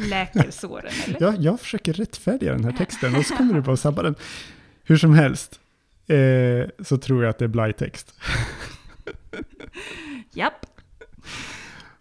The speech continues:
Speaker 2: Mm. Vi får se vad som händer nästa år.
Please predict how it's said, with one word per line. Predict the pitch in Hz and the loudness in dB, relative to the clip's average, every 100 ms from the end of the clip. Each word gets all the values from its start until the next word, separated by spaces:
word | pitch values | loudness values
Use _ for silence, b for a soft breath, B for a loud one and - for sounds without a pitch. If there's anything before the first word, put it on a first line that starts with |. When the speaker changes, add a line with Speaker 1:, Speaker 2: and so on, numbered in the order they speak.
| B - | B -4
Speaker 2:
Mm. | 139 147 170 - _ _ - B B | 2 4 2 -2 _ _ -20 B B
Vi | - | -2
får | 120 | -2
se | 123 135 | 2 0
vad | 104 | 0
som | - - | -4 -6
händer | 120 127 | -4 -4
nästa | 127 - 139 | -4 -4 -8
år. | - | -8